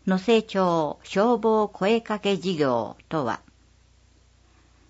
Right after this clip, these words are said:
令和四年度から豊中市北消防署能勢町分署の事業として、避難行動要支援者名簿、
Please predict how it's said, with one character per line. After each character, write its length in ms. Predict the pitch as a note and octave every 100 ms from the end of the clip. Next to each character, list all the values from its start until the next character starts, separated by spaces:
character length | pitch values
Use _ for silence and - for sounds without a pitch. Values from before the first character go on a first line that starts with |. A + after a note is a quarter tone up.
| -
令 260 | B3 C4
和 160 | G3+ D3+
四 180 | C3 D3+
年 300 | G#3 G3+ E3+
度 140 | C#3
か 160 | - B2
ら 200 | A2+ - _ _ _ _ -
豊 220 | F#3 A3+
中 320 | G#3+ G3+ F#3 F#3
市 340 | - C3 - _
北 300 | - A#3 A#3
消 320 | - - G3
防 300 | F3 F3+ F3
署 320 | E3+ E3 D3 -
能 160 | F3
勢 220 | E3+ A#3+
町 340 | A#3 G#3+ G3+ F#3
分 220 | D3+ G#3+
署 200 | - G3+
の 200 | F#3+ F#3
事 180 | F#3 F3+
業 240 | F3+ C#3+
と 160 | - B2
し 180 | - -
て、 280 | B2+ A#2 - _ _ _ _
避 180 | - F#3+
難 280 | A3 B3 A#3+
行 360 | - A#3+ A3 F3
動 460 | C3+ B2 A#2 - _
要 240 | E3 A#3
支 240 | A#3+ - A#3
援 300 | A3+ A3 G3+
者 220 | - F#3+
名 280 | F3+ D#3+ A#2+
簿、 260 | - G2+